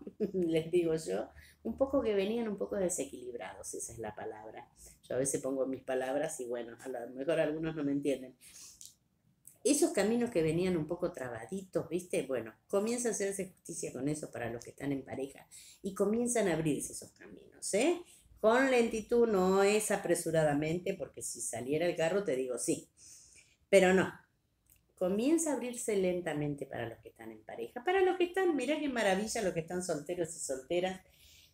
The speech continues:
¿Te sale alguien ya que vas a estar conociendo? Así es, que ya ha tenido pareja, ¿eh? Atención en este dato.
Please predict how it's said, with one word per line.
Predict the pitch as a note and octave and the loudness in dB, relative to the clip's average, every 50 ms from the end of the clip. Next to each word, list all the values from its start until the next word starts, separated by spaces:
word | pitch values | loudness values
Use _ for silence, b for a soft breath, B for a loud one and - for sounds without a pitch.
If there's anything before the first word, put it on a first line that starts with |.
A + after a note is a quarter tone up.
| b _ _ - | b _ _ 4
¿Te | G#4 G4 | 4 4
sale | G4+ G4+ - A4+ A#4 A4+ G#4+ F#4 D4+ C#4 | 6 4 2 4 8 8 8 8 8 6
alguien | C#4+ D4+ E4 E4+ E4 E4 D#4 C#4+ C4 | 6 4 4 4 2 2 2 0 0
ya | - - - C#4 C#4+ D#4 E4 E4 - - _ _ _ _ _ _ _ _ _ _ _ _ _ - - - _ | -2 -2 -2 0 0 0 -2 -4 -8 -14 _ _ _ _ _ _ _ _ _ _ _ _ _ -20 -20 -18 _
que | - A#3+ A#3+ | 0 2 2
vas | C4+ C#4 C#4+ | 2 2 0
a | C#4+ | -2
estar | C#4+ - C4+ C#4 C4+ C4+ | -2 0 -2 -2 -2 -2
conociendo? | B3 A3 G3+ F#3 F#3 - - A3 A3 G#3+ A3+ A#3+ B3+ D#4 F4 F4 - - - _ _ _ _ _ _ _ _ _ _ - | -2 0 0 0 -2 -2 0 2 2 2 2 0 -2 -4 -4 -6 -8 -14 -20 _ _ _ _ _ _ _ _ _ _ -8
Así | - A3 G#3 - - C4 B3+ A3 G3 | -6 -4 -4 -4 -4 -2 0 0 0
es, | G3+ A#3+ A#3+ - - - _ _ _ _ _ _ _ _ _ - | 0 0 -2 -6 -14 -18 _ _ _ _ _ _ _ _ _ 0
que | - F#4 | 2 2
ya | F4 - G#4+ G#4+ G#4 G4+ G4+ | 2 4 2 2 2 2 0
ha | |
tenido | - E4 C#4 A#3 F#3+ E3+ D#3 - - | 0 2 4 6 6 6 6 4 4
pareja, | D3+ D3 D3 C#3 C3+ - - - D3 D3 C#3+ D3+ E3+ | 2 2 2 0 -2 -2 -4 -2 -2 0 0 0 0
¿eh? | G3 A#3+ D4+ E4+ F#4 F4+ F4 - - | 0 2 2 2 2 0 0 -4 -2
Atención | - F3 F3 - F3+ F3+ F3+ F3+ - B3+ C4+ C#4 C4+ | -4 -4 -2 0 -2 0 0 -2 -4 -4 -2 -2 -2
en | B3+ A#3 A3 | -2 -2 -2
este | A3 A3+ - G#3+ G3 | -4 2 2 2 4
dato. | D#3+ C3+ B2+ B2 - - C3 B2 - | 4 2 0 -2 -6 -6 -8 -8 -8